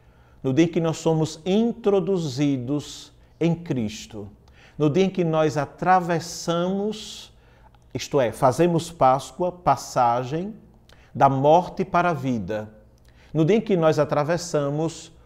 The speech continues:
o Mar Vermelho, o Rio Jordão, do pecado para a vida de Deus, é a iniciação. Os três primeiros, o batismo,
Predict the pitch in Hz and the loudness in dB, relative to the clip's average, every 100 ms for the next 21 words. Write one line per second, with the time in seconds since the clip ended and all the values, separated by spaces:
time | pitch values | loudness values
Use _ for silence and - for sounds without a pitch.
0 | - - 156 147 165 151 170 135 135 143 | -20 -2 0 2 0 0 -2 -2 -2 0
1 | 143 147 156 170 - - - 151 143 170 | 0 0 0 -2 -10 -20 -6 0 2 4
2 | 190 151 143 135 120 131 135 151 165 - | 2 0 -4 -4 -2 -2 -2 -4 -8 -18
3 | - - 123 170 170 160 139 120 120 120 | -20 -4 0 2 2 0 0 2 2 0
4 | 147 160 - - _ _ - 156 143 135 | -4 -6 -14 -20 _ _ -6 0 2 0
5 | 123 156 131 120 104 101 95 104 - - | 0 0 0 -2 -4 -6 -8 -12 -16 -18
6 | - _ _ _ 143 160 156 - 139 - | -20 _ _ _ 0 0 0 -4 -4 -4
7 | - 98 92 - - - - 170 165 160 | -8 -8 -10 -16 -10 -8 -4 2 2 2
8 | 147 139 123 98 107 104 123 131 131 - | -2 0 0 -2 -4 -6 -2 0 0 -2
9 | 139 143 151 185 | -2 -2 -4 -6